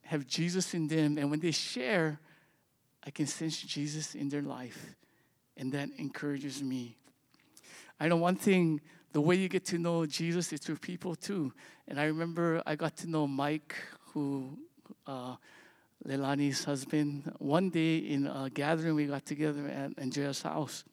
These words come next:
And just spending time with him, I could see the love of God through his life and what he went through. I was so touched,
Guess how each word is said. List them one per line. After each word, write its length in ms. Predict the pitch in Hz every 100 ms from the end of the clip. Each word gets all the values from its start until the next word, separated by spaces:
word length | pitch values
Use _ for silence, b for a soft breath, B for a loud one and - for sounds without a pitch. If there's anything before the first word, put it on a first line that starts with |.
| _ _ _ _ _ _ - - B B B B B -
And 120 | 156
just 180 | 185 -
spending 460 | - 170 190 208
time 320 | 196 170 175
with 160 | 185 180
him, 400 | 151 131 123 117 - - b b b b b b b
I 120 | -
could 160 | 139 151
see 200 | - 175
the 120 | 160
love 340 | 139 139 151 165
of 200 | 165 151
God 400 | 147 135 131 120 139 247 - _ _ _
through 180 | - 135
his 280 | 135 143 135
life 500 | 139 135 127 - - -
and 160 | - 131
what 180 | 143
he 120 | 147 139
went 260 | 135 135
through. 380 | - 139 135 110 - b b b b b b b _
I 100 | 143
was 200 | 151 147
so 320 | - - 190
touched, 720 | 185 - 160 151 - - -